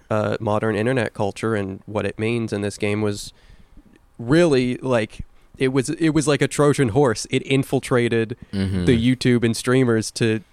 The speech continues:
Speaker 1: get the message out there, and whether or not people listen to it, it doesn't matter. It got the attention it needed.
Speaker 2: Which is hilarious, because now here we are,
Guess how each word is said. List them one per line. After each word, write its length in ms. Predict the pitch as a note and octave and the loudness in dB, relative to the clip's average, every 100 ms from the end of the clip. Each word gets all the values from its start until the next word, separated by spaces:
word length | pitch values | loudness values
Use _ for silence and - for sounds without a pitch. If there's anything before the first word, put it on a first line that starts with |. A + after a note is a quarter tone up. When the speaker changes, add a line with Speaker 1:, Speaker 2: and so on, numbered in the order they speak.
| _ _ _ | _ _ _
Speaker 1:
get 220 | - B2+ - | 0 0 2
the 80 | |
message 360 | B2 A#2 C3 A2+ | 0 0 0 0
out 200 | B2+ D3 | 2 2
there, 220 | A#2+ A2 | 0 0
and 140 | A2 G#2+ | 0 0
whether 260 | A#2+ A#2+ A#2 | 2 2 2
or 40 | |
not 340 | A2+ A2+ B2 | 0 -2 -4
people 300 | - B2+ G#2+ | -8 -8 -6
listen 300 | G#2 C3 C3+ A#2 | -4 -4 -4 0
to 180 | A2 | 0
it, 200 | G#2 G#2 - _ _ _ _ - | 0 -2 -6 _ _ _ _ -8
it 100 | G#2+ | -2
doesn't 280 | B2+ A#2+ A2 | 0 2 2
matter. 360 | B2 D#3 B2 | 2 2 2
It 160 | A2+ A#2 | 2 2
got 240 | A#2 A#2 - | 0 0 -2
the 100 | G#2+ | -6
attention 400 | - A#2+ A2+ G#2 | -2 -2 0 -4
it 120 | - | -2
needed. 440 | B2 C#3 - - | -4 -2 -6 -4
Speaker 2:
Which 200 | G#2+ G#2+ | -2 0
is 120 | G2+ | -2
hilarious, 580 | G#2 G2+ G#2 G#2 F#2 E2+ | 0 2 4 4 2 0
because 340 | - F2 F2 D#2+ | -2 -2 -2 -2
now 300 | F2 F#2+ F2 | -2 0 0
here 200 | F2 E2 | -2 -2
we 160 | D#2+ | -2
are, 420 | D#2 C#2+ C2+ D#2 | -2 -4 -4 -8